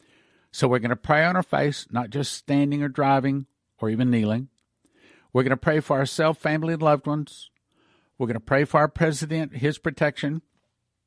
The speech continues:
We're gonna pray that he gets four more years victory. And pray for forty years for our nation.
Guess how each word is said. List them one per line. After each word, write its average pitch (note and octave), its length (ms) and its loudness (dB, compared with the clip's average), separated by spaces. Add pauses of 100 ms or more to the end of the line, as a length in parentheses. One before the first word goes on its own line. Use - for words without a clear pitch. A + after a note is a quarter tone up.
(200)
We're C3 100 0
gonna C3 160 0
pray D3 320 2
that C3 160 -4
he B2+ 100 -4
gets B2+ 280 -4 (100)
four D3 540 2
more C#3 440 0
years G2+ 600 -4 (120)
victory. - 360 -4 (1300)
And D3+ 240 0
pray C#3 160 2
for B2 160 -4
forty C#3 260 4
years B2 300 2
for A#2 160 -10
our A2+ 120 -4
nation. G#2 400 -6